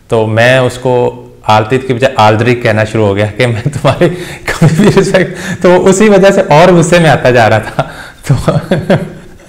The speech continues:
तो बाद में मुझे खुद पता चला कि मतलब मैं तो वर्ड ही गलत यूज़ कर रहा हूँ, तो इस वजह से मेरे को कहीं language बहुत important चीज़ है।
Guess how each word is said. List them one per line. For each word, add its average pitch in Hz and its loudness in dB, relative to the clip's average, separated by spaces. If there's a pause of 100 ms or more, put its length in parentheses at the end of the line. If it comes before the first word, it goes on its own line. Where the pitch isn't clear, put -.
(640)
तो 165 6 (720)
बाद 127 4
में 180 4
मुझे 156 4
खुद 156 2
पता 143 2
चला 131 2
कि 147 2
मतलब 135 2
मैं 123 2
तो 143 2
वर्ड 131 4
ही 165 4
गलत 143 2
यूज़ 127 2
कर 110 2
रहा 113 0
हूँ, 117 -4
तो - -4
इस 151 0
वजह 160 4
से 160 -2
मेरे 175 2
को 185 -2
कहीं 180 2
language 127 0
बहुत 127 0
important 139 -2
चीज़ 127 -4
है। - -10